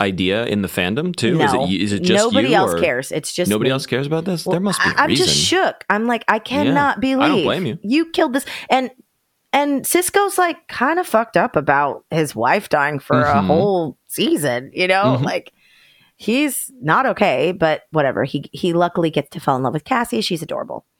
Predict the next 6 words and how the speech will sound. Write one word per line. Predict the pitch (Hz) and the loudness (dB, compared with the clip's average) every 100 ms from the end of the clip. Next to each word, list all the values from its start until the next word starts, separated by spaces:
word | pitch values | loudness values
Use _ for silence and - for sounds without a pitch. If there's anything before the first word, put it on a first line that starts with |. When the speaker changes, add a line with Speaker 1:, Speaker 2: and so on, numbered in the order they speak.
| _ _ - - - - - | _ _ -20 -20 -20 -8 0
Speaker 2:
Anyway, | 226 214 185 175 160 151 143 147 156 - _ _ _ _ _ | 0 2 0 2 2 2 2 0 0 -6 _ _ _ _ _
then, | 165 208 214 208 208 - _ _ _ - | -2 0 2 0 0 -4 _ _ _ -12
so | - 214 | -2 0
there's | 190 196 196 180 | 2 2 2 -2
one | 165 185 226 269 | 0 0 2 2
year | 226 202 131 107 | 2 2 0 -2